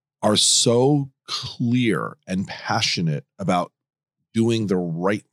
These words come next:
things, about belief in themselves, about standing up for good, um, and fighting for it, and not putting up with the B S that other people may put in their way.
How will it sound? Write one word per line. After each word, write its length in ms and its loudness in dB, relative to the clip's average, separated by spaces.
things, 480 -4
about 340 0
belief 500 2
in 80 -6
themselves, 760 0
about 300 -4
standing 500 -2
up 240 -2
for 280 4
good, 440 0
um, 460 0
and 120 -4
fighting 440 0
for 320 -8
it, 140 -18
and 220 0
not 320 2
putting 260 2
up 160 2
with 120 -8
the 100 0
B 460 -2
S 540 0
that 140 -2
other 300 2
people 340 -2
may 140 -2
put 280 -8
in 140 -18
their 220 0
way. 500 -2